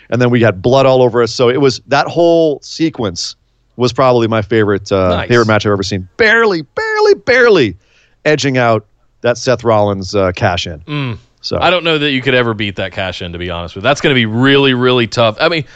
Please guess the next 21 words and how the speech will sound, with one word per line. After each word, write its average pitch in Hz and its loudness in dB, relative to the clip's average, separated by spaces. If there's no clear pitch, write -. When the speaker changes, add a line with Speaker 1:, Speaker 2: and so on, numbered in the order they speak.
Speaker 2:
as 165 2
a 165 2
moment, 143 -4
uh, 117 -2
seeing, 147 -2
Speaker 1:
Oh, - -10
it 120 -10
Speaker 2:
seeing 139 2
Speaker 1:
was 110 0
Speaker 2:
that 123 0
Speaker 1:
nuts. 113 -2
Speaker 2:
as 120 -4
a, 110 -4
as 113 -8
a 113 -6
legendary 151 0
moment 123 -2
in, 107 -6
in 104 -10
professional 101 -6
wrestling. 85 -8